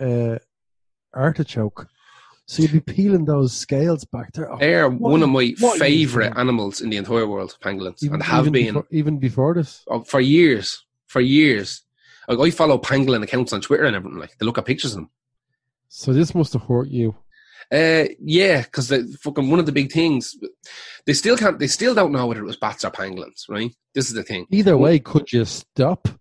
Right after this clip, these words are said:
Speaker 2: Yeah, exactly. Um, but one of the big things about pangolins is because they're armoured, they have these gaps in between their armour where, like, grease and dirt builds up. Yeah, so you
Speaker 1: Like real bad bacteria. Yeah.
Speaker 2: yeah, filthy, like a fucking Komodo dragon's mouth in between their, in between
Speaker 1: It does.
Speaker 2: their,
Speaker 1: It
Speaker 2: their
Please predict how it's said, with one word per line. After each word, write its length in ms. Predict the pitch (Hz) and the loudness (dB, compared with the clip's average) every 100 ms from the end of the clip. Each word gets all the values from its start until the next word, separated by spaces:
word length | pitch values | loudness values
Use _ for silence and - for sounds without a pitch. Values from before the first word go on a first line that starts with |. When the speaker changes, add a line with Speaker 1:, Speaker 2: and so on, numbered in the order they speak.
| _ | _
Speaker 2:
Yeah, 180 | 131 143 - | 0 0 2
exactly. 480 | - 123 113 98 - - - - | 0 -2 -2 -12 -12 -20 -20 -8
Um, 380 | 113 120 110 107 - | -2 0 0 -4 -2
but 160 | 127 | -2
one 160 | 135 175 | 4 4
of 60 | 170 | 4
the 60 | |
big 200 | 151 147 | 2 0
things 180 | 151 127 | 0 0
about 180 | 120 98 | -2 -4
pangolins 440 | 131 139 127 110 101 | -2 0 0 -4 -6
is 140 | 95 | -10
because 300 | 95 117 123 | -8 -8 -6
they're 200 | 113 - | -6 -4
armoured, 440 | 117 117 101 90 - | -2 -2 -4 -8 -6
they 80 | 101 | -4
have 180 | 117 127 | -2 -2
these 140 | 117 | -4
gaps 320 | - 104 - | -2 -6 -6
in 60 | 110 | -8
between 220 | 101 110 | -6 -6
their 100 | 98 | -4
armour 360 | - 107 107 90 | -2 -2 -2 -4
where, 80 | 92 | -8
like, 160 | 92 | -8
grease 340 | - 120 117 - | -6 -6 -4 -6
and 100 | 98 | -6
dirt 260 | 107 104 - | -4 -6 -6
builds 240 | 95 87 | -10 -8
up. 100 | 82 - _ | -12 -14 _
Yeah, 160 | 101 104 | -4 -4
so 140 | - | -2
you 60 | 107 | -2
Speaker 1:
Like 100 | 110 | -2
real 400 | 113 120 131 123 | 0 2 4 2
bad 300 | 113 120 110 | 0 0 0
bacteria. 560 | 120 107 - 117 110 110 | -2 -4 -2 -2 -2 0
Yeah. 140 | 120 | 0
Speaker 2:
yeah, 180 | 110 95 - | 0 -2 -10
filthy, 460 | - 143 120 95 92 | 0 0 0 -6 -10
like 140 | 95 | -10
a 40 | |
fucking 300 | - 120 117 | -8 -8 -8
Komodo 380 | 107 117 117 110 | -4 -2 0 -2
dragon's 340 | 107 101 101 95 | -4 -4 -6 -6
mouth 220 | 98 95 - _ | -8 -8 -18 _
in 120 | 110 | -8
between 280 | 95 - 98 | -6 -6 -6
their, 180 | 90 - _ _ | -8 -10 _ _
in 160 | 202 196 | -12 -10
between 220 | - 101 | -6 0
Speaker 1:
It 100 | 131 | 2
does. 220 | 127 117 | 2 2
Speaker 2:
their, 80 | |
Speaker 1:
It 80 | |
Speaker 2:
their 0 | 139 | 0